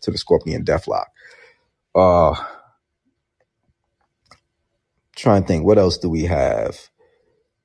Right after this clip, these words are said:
Um, that's, like, real. Oh, of course, the All Atlantic, which includes the Pacific,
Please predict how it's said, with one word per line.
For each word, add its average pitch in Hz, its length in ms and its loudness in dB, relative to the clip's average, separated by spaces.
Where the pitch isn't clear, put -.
Um, 64 580 0
that's, 71 360 -4
like, 71 300 -2
real. 90 580 0
Oh, 123 480 4
of - 220 -8
course, 104 480 4
the 90 100 2
All 117 340 4
Atlantic, 110 720 4
which 95 720 -4
includes 110 500 2
the 110 100 2
Pacific, 87 960 -2